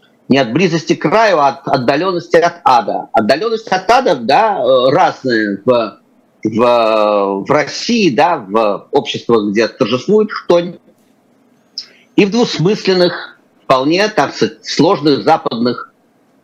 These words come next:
да, в западной практике. А принципы, которые лежат в основе, справедливы. Дальше вопрос ума, применения этих принципов, последовательности, честности в применении этих принципов.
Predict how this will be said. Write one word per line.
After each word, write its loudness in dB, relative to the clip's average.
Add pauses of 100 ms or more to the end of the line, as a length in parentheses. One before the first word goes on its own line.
(120)
да, 4
в -12
западной 0
практике. -2 (540)
А 4
принципы, -2
которые -2
лежат -2
в 2
основе, 0
справедливы. 0
Дальше 0
вопрос 0
ума, 2 (280)
применения 0
этих -10
принципов, -4 (1160)
последовательности, -2
честности 0
в -20
применении 2
этих -6
принципов. -4